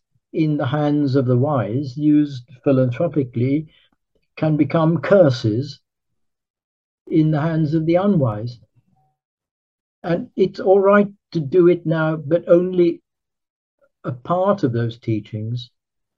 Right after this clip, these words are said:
but only a fraction of the teachings have been given out, Jonathan, not the whole teachings.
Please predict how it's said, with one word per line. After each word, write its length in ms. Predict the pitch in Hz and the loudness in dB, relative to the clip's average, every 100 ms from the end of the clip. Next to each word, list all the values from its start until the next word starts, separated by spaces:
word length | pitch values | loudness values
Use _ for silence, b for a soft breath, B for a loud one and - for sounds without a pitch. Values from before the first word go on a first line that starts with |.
| 269 - | -12 -6
but 160 | 175 - | -6 -2
only 340 | 151 170 196 185 | 0 0 4 2
a 60 | |
fraction 580 | 165 - 196 185 - 143 | 2 0 -2 -4 -2 2
of 140 | 123 117 | 2 2
the 100 | 120 | 0
teachings 540 | 120 110 107 113 107 | -2 -4 -4 -6 -4
have 120 | 120 | -2
been 160 | 120 117 | -2 0
given 280 | 120 120 117 | 0 -2 -2
out, 240 | 127 123 | -2 -4
Jonathan, 560 | 120 117 117 113 120 120 _ _ _ - | -6 -6 -6 -6 -6 -8 _ _ _ -8
not 380 | 151 135 165 - | 0 2 0 -2
the 100 | 165 | 0
whole 220 | 139 135 | 2 0
teachings. 640 | 127 127 131 123 107 120 - | -2 -4 -4 -6 -8 -10 -16